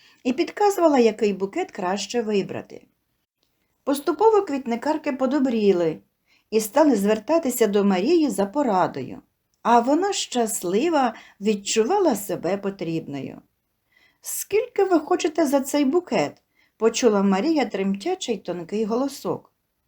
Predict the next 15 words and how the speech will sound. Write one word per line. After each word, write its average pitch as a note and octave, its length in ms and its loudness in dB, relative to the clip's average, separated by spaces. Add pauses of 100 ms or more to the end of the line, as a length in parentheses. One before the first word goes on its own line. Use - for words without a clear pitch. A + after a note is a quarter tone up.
(680)
Перед C4+ 260 2
Катериною D#4 680 4
стояла C#4 500 2
та B3+ 140 -2
сама C#4 340 2
дівчинка, A3 640 2
яку C4 280 2
п'ять E4 280 0
хвилин C4 360 2
тому F4+ 320 0
прогнала A3 520 2
товстунка F#3 640 -4
Марія. G#3+ 520 0 (600)
Катя F#4+ 300 0
промовчала, C#4+ 1040 0